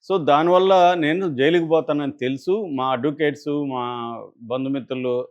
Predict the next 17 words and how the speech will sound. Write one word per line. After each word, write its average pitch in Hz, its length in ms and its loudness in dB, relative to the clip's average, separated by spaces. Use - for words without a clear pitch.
ఆమెను, 117 520 -8
ఆ, 101 220 -16
హెచ్చరించారు 151 640 0
కూడా, 151 280 -2
అయినా 196 280 2
కూడా 190 180 2
వినలేదు. 120 460 -2
అంటే 139 240 -4
నన్ను 147 400 -2
జైలుకి 170 320 2
పంపాలనేది 151 720 -2
షర్మిల 139 520 -2
టార్గెట్ 113 460 -4
అనేది 143 340 -8
జగన్, 123 340 -4
ఆ, - 40 -14
ఇది. 104 260 -12